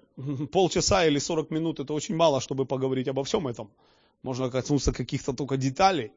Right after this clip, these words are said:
Но я нач-, я начну с последнего, и, возможно, я не успею все сказать сегодня, это наверняка. Э, вот. Но кое-что хочу сказать, что наше здоровье, э, любое здоровье важно, и душевное, и, и физическое здоровье,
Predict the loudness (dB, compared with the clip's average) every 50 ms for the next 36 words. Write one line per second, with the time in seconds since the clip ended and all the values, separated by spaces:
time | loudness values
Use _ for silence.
0 | _ _ _ _ -20 -20 -20 -20 -20 _ -8 -4 0 2 4 4 6 6 6 6
1 | 4 4 4 6 6 6 6 6 2 2 0 -2 2 6 6 8 8 8 6 4
2 | 4 2 2 2 0 0 0 2 2 4 6 4 4 4 2 0 0 0 -2 -2
3 | -2 0 0 0 0 0 -2 0 0 0 0 0 0 0 0 -2 -2 -2 -2 0
4 | 0 0 -2 -4 -6 -6 -6 -4 -2 0 0 -2 -2 -6 -6 -4 -4 -4 -4 -6
5 | -8 -10 -14 -20 -20 -20 -18 -6 -2 -2 0 2 0 0 0 2 2 4 4 4
6 | 2 2 0 0 0 0 0 -4 _ -20 -20 -20 -20 -20 -20 -20 -12 _ 0 2
7 | 4 4 4 4 4 4 4 4 4 4 2 2 2 4 4 6 8 8 6 6
8 | 6 4 2 0 2 0 -2 -2 -4 -6 -4 -2 0 2 2 2 0 -2 -2 -2
9 | -2 -2 -2 -4 -8 -16 -10 -2 2 2 4 4 4 2 2 2 2 4 8 8
10 | 10 10 10 8 8 8 8 8 6 4 -2 -18 -20 _ -2 0 0 2 2 4
11 | 6 8 10 12 12 12 12 12 12 12 10 10 10 12 12 12 12 12 12 10
12 | 10 10 8 6 6 4 2 2 0 -2 -2 0 0 0 2 4 4 4 6 6
13 | 4 4 4 2 0 -2 0 2 2 2 0 -2 -4 -2 -2 -2 -2 -2 -2 0
14 | 0 -2 0 2 2 2 2 4 2 4 4 4 4 4 2 0